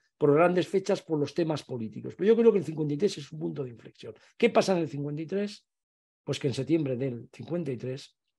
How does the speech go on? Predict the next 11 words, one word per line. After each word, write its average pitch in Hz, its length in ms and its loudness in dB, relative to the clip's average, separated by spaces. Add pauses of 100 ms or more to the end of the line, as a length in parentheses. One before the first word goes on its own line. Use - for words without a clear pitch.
(140)
se 139 120 4
firma 139 460 2 (720)
el 131 160 -2
tratado, 139 380 4
los 123 180 -6
pactos - 440 -8
de 127 100 -6
amistad 117 360 -4
con 113 160 -6
Estados 110 380 -10
Unidos, 156 520 -8